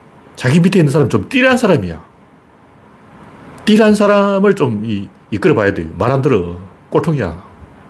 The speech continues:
근데 윤석열 정도 되면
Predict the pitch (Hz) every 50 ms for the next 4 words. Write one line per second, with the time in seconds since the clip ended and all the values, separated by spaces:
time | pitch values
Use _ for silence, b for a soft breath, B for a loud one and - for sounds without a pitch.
0 | - - - - - - - - - - - - - - - - - - - -
1 | - - - - - 131 131 170 143 - - - 127 135 156 170 185 190 185 180
2 | 170 156 151 143 135 123 165 196 151 101